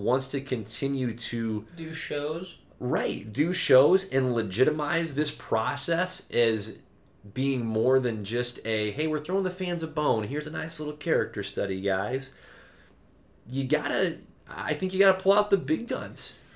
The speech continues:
Speaker 1: um,
Speaker 2: Yeah.
Speaker 1: quite frankly. And Kang is a formidable adversary, at least based on his comics history. And the movies and, uh, the movies are free to do what they want. But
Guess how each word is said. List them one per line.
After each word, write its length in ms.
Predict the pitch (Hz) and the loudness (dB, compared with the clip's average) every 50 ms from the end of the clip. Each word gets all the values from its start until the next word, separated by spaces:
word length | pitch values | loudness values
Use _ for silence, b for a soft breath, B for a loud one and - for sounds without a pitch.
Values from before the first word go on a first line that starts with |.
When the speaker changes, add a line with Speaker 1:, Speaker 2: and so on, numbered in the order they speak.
| - - | -6 0
Speaker 1:
um, 240 | 104 104 104 101 98 | 2 2 2 2 0
Speaker 2:
Yeah. 40 | - | -2
Speaker 1:
quite 260 | - - 110 101 101 | 2 2 2 2 2
frankly. 460 | - - 110 104 - - 104 98 - | 0 0 0 0 2 2 0 0 0
And 240 | - 110 113 104 - | 0 -2 -2 -2 -6
Kang 340 | - - 110 107 113 123 131 | -8 -6 -4 -4 -2 -2 -4
is 200 | 110 123 113 - - | -4 -6 -6 -6 -6
a 120 | - 113 107 | -4 -4 -4
formidable 1160 | 101 - - - - 151 151 156 156 143 127 117 127 135 151 151 131 101 104 104 107 - - - | -4 -6 -14 -6 -4 0 0 0 0 0 -2 0 2 2 4 4 2 2 0 -4 -4 -6 -10 -10
adversary, 920 | 117 127 139 156 151 143 131 110 - - 101 98 92 95 95 117 135 131 b b b b b b b b b b b _ _ - - - _ _ _ _ - - | -10 -8 -8 -6 0 0 0 0 0 -2 -2 -2 -2 -2 -4 -4 -4 -8 b b b b b b b b b b b _ _ -20 -20 -20 _ _ _ _ -14 -10
at 120 | 117 120 123 | -8 -4 -2
least 280 | 123 123 - - - - - - - - | -2 -4 -4 -6 -12 -20 -20 -14 -6 -2
based 240 | 110 113 117 113 | -2 -2 0 -2
on 120 | 120 113 107 | -2 -2 -2
his 160 | 110 101 - | -2 -4 -4
comics 460 | - - - 120 127 135 120 113 - - | -6 -6 -4 -4 -4 -4 -4 -6 -6 -4
history. 480 | - 98 - - - 98 95 104 - - | -4 -4 -4 -4 -6 -4 -4 -4 -4 -6
And 100 | - 135 | -6 -6
the 60 | 135 | -6
movies 560 | 123 - - 117 120 120 120 120 117 107 98 | -6 -6 -6 -4 -4 -2 -2 -2 -2 -2 -4
and, 300 | 104 101 98 95 95 92 - - _ _ - - | -4 -4 -6 -6 -10 -12 -16 -20 _ _ -18 -12
uh, 280 | 101 95 92 92 92 92 95 - - | -8 -6 -6 -6 -6 -8 -10 -10 -8
the 60 | 120 | -4
movies 200 | 127 127 113 - | -4 -4 -4 -4
are 40 | 110 | -6
free 200 | - 120 107 101 | -4 -4 -4 -4
to 60 | 95 | -2
do 80 | 101 101 | 0 0
what 160 | 98 98 - | 0 0 0
they 120 | 98 95 | -2 -2
want. 340 | 95 90 90 92 95 110 - b b b b b b b b b b b b b - - | -2 -4 -6 -6 -6 -8 -8 b b b b b b b b b b b b b -18 -12
But 440 | 107 101 101 120 120 113 - - | -2 4 6 6 6 6 2 -4